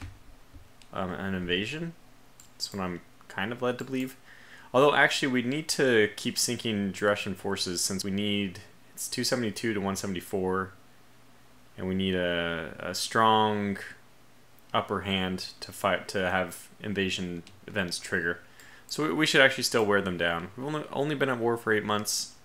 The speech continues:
Budget is looking extremely healthy right now. We still don't have super firing turrets. I guess cross-deck fire kind of helps with that, but what do we need right now? Okay, so I believe we've gotten the light cruiser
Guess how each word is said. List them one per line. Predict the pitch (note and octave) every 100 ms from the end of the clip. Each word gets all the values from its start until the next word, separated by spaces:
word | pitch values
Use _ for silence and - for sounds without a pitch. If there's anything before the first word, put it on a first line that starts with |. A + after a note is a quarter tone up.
| - - - - - - - - - -
Budget | - D3+ A2+ F2+
is | F2+ E2+
looking | A2 - F#2 E2+
extremely | E2 - - G#2 C3+ G#2+ E2+ -
healthy | G2+ F2+ - F#2 G#2+ -
right | F2
now. | E2+ F2+ G#2+ B2+ - - -
We | - - - - - - - - - - - - - -
still | - E3+
don't |
have | E3+ C3
super | - C3+ A#2+
firing | - C3+ C3
turrets. | B2 - C3 C3
I | G#2
guess | G2+ A#2 - - - - - - - - - -
cross-deck | - A#2+ - G#2+
fire | - A2 G#2 -
kind | - A2 B2+
of | B2+ -
helps | C3+ C3+ - -
with | A#2+ -
that, | A#2 A#2+ G2 -
but | F#2+ F2+ - - - - - - - - - - -
what | F3
do | F#3+
we |
need | D3 A#2 F#2
right | F2
now? | F2 E2 E2+
Okay, | - F2+
so | - B2 A2 -
I | A2+
believe | - A#2+ A2+ D#3 G3 F#3+
we've | E3+ D3+ -
gotten | A#2 A#2 A#2 A#2
the | F#2+
light | F#2 G#2 A#2 -
cruiser | - A2+ A2 A#2 A2+ G#2